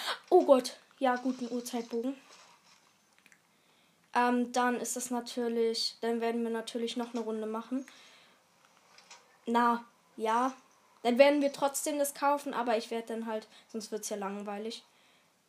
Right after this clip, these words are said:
Und ja. Da ist er. Nein, nicht gut, er schießt mich an. Und Bogen ist natürlich nicht gut auf Nahkampf. <laughs> Äh,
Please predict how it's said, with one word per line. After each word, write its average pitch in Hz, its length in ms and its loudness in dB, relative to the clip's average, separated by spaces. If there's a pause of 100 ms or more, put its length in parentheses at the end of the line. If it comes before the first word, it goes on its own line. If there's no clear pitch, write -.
(320)
Und 220 680 -8 (480)
ja. 233 360 -12 (1400)
Da 233 140 -8
ist 233 140 -14
er. 262 60 -14 (500)
Nein, 226 280 -2 (180)
nicht 226 180 -8
gut, 214 220 -10
er - 60 -12
schießt - 280 -10
mich 214 160 -14
an. 208 200 -14 (560)
Und 254 200 2
Bogen 269 260 4
ist 262 120 2
natürlich 254 360 0
nicht 233 260 -4
gut 220 160 -6
auf 202 120 -4
Nahkampf. 214 480 -4
<laughs> - 40 -20 (1700)
Äh, 254 480 -10